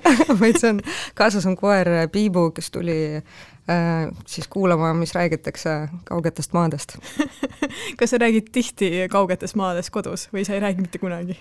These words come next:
Speaker 1: Ei, kui ma olen üks nendest hulludest, kes ikka, kui koer on toas, siis ma konstantselt küsin: "No kuidas läheb, mis teed? Hei, hei, lähme õue," et, äh, jah, ta on kuulnud küll igast reisijuttu kindlasti.
Speaker 2: Väga, väga vahva. Aga Indoneesia, et, äh, mis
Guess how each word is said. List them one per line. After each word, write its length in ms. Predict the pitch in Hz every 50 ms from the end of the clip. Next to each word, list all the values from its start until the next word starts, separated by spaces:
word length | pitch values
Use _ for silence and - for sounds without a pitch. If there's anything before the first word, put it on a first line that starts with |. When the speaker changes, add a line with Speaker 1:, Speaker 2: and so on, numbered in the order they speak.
| - -
Speaker 1:
Ei, 100 | - 208
kui 140 | - 202 202 214
ma 140 | 247 269
olen 160 | 269 269 233 233
üks 120 | 226 - -
nendest 280 | 208 208 180 165 -
hulludest, 380 | 208 202 220 202 180 160 160 -
kes 140 | - 165 156 170
ikka, 120 | - 175 165
kui 120 | - 180 -
koer 380 | - - 214 208 175 170 170
on 100 | 160 165 160
toas, 340 | 175 175 165 143 - - -
siis 160 | 165 160 -
ma 320 | 165 156 156 151 151 143 160 -
konstantselt 580 | - 165 165 - - 165 170 - - 156 156 -
küsin: 300 | - 170 170 180 160 202
"No 100 | 269 311
kuidas 220 | 294 320 311 -
läheb, 300 | - 254 262 254 240 240 247
mis 140 | 247 - -
teed? 240 | 226 220 220 214 214 233
Hei, 120 | 240 233 226
hei, 260 | 226 220 214 208 214 202 202
lähme 320 | 208 214 214 214 208 202
õue," 200 | 196 185 185 175 156
et, 200 | 151 - _ - 170
äh, 140 | 170 165 175
jah, 140 | 180 190 -
ta 100 | - 175
on 100 | 180 175 175
kuulnud 240 | 196 196 185 165 -
küll 160 | 185 175 170
igast 240 | 156 165 160 - -
reisijuttu 540 | - 175 170 160 156 165 170 - - - 180
kindlasti. 400 | 175 170 156 147 - - - 143 - _ _ - - - _ _ - - 466 453 453 480 427 392 320 -
Speaker 2:
Väga, 300 | 294 269 269 269 254 226 202
väga 220 | 214 214 220 208 190
vahva. 460 | 196 226 226 - - - - 185 - - -
Aga 460 | - 208 214 220 226 220 233 220 214 214 208 208 208
Indoneesia, 1000 | 233 254 269 254 262 262 262 294 311 320 269 185 - - - - 190 180 185 185 190
et, 140 | 208 - _ -
äh, 140 | 214 214 214
mis 220 | 226 269 359 -